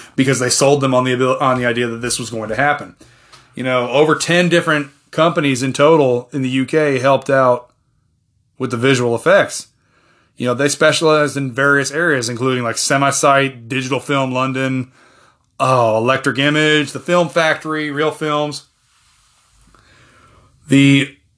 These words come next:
miniature effects. Now, okay, there aren't, there's not a ton of miniature effects in this film, but miniature effects included scenes where, like, the ship was crash landing or when the ship launched.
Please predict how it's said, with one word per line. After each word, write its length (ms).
miniature 600
effects. 480
Now, 260
okay, 240
there 380
aren't, 320
there's 140
not 260
a 100
ton 420
of 160
miniature 440
effects 400
in 180
this 180
film, 440
but 400
miniature 440
effects 360
included 460
scenes 320
where, 100
like, 200
the 60
ship 300
was 140
crash 400
landing 280
or 80
when 120
the 40
ship 300
launched. 640